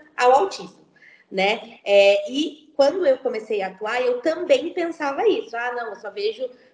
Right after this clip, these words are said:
pessoas autistas usando, então eu acho que é só pra autismo." E não, não é.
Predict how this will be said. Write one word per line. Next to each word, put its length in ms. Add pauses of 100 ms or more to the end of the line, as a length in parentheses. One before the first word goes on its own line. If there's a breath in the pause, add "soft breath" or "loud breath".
pessoas 520 (280 loud breath)
autistas 580
usando, 480
então 500
eu 140
acho 260
que 60
é 60
só 240
pra 160
autismo." 500
E 60
não, 260
não 220
é. 160